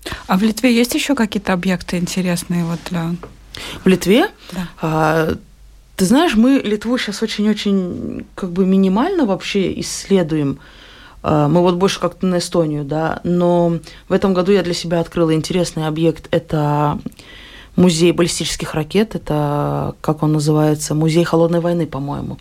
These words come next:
Speaker 2: И это сделан музей, э, внутри, в шахтах, э, баллистических ракет, типа Двина. И раньше в советское время было очень много,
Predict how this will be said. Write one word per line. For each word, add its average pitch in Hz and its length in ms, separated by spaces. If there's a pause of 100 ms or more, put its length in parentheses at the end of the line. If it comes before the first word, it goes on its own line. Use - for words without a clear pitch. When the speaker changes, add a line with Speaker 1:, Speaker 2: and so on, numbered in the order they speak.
(520)
Speaker 2:
И 160 180
это 160 260
сделан 175 440
музей, 170 560
э, 170 500
внутри, 175 600 (960)
в 165 580
шахтах, - 800 (220)
э, 160 260 (840)
баллистических 180 560
ракет, 180 540 (260)
типа - 240
Двина. 160 480 (920)
И 165 600 (1160)
раньше 214 240
в - 40
советское 196 360
время 269 280
было 208 280
очень 220 320
много, 190 480